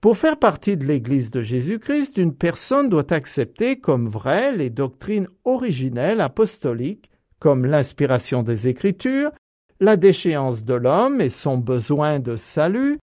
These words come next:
la naissance miraculeuse de Jésus, sa divinité, sa mort expiatoire sur la croix, le jugement et la condamnation de tous ceux qui n'acceptent pas Jésus comme leur sauveur.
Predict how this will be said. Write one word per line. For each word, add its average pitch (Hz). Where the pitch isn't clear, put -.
la 240
naissance 233
miraculeuse 147
de 123
Jésus, 196
sa 180
divinité, 135
sa -
mort 185
expiatoire 135
sur -
la 143
croix, 240
le 165
jugement 156
et 190
la 123
condamnation 196
de 165
tous 139
ceux -
qui 277
n'acceptent 170
pas 233
Jésus 139
comme 127
leur 208
sauveur. 107